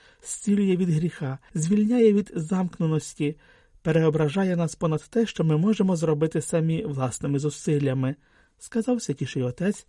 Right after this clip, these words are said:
підкреслюючи, що наші рани й недуги душі треба приносити до Ісуса, що робимо завдяки молитві.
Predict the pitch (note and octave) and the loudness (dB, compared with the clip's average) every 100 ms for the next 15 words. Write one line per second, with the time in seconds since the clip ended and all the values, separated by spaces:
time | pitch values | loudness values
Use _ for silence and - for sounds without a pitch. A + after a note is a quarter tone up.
0 | _ - D3+ - B2+ - D3 F3 F#3+ B3+ | _ -8 -8 -6 -8 -6 -6 -4 -2 -4
1 | B3+ - - - - - D#3+ G#3 G#3+ D3+ | -4 -8 -20 -20 -18 -8 -4 -2 0 0
2 | D3 F#3+ E3+ C#3 C#3+ D3 F3 G3 D#3+ D3 | 0 0 0 2 0 0 2 2 2 0
3 | C#3 - A#3 A3 _ _ - A3+ A#3 F3 | -2 -2 -2 -2 _ _ -4 0 2 2
4 | G3+ G3+ G#3 - E3+ F3 F3+ F3 - D3 | 0 0 0 -2 -2 -2 0 -2 -4 -2
5 | C3 - C3 - - - - F#3 G3 E3+ | -2 -4 -8 -12 -18 -6 -4 0 0 0
6 | - F#3+ G#3+ F3 C#3+ - B2+ B2+ B2 A#2+ | -2 -2 -2 2 0 0 -2 0 0 -2
7 | - B2 | -2 -6